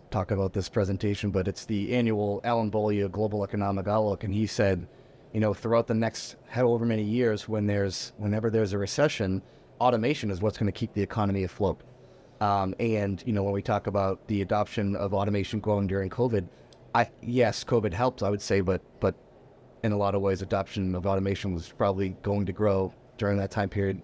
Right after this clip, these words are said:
no matter what. Um, so it's definitely a very exciting time to be, to be a part of it and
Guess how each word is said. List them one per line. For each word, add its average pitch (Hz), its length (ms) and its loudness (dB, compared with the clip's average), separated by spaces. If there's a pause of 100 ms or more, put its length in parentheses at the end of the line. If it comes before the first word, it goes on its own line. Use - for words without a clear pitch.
(100)
no 95 100 -4
matter 92 200 0
what. 117 200 0 (500)
Um, 90 240 0
so 95 200 -2
it's - 180 -6
definitely 104 340 2
a 87 40 0
very 92 200 2
exciting 87 380 -2
time 90 260 0
to - 120 -14
be, 85 400 0
to - 80 -8
be 92 120 -2
a 90 60 -2
part 87 220 -2
of 85 60 -2
it 90 160 -2
and 85 280 0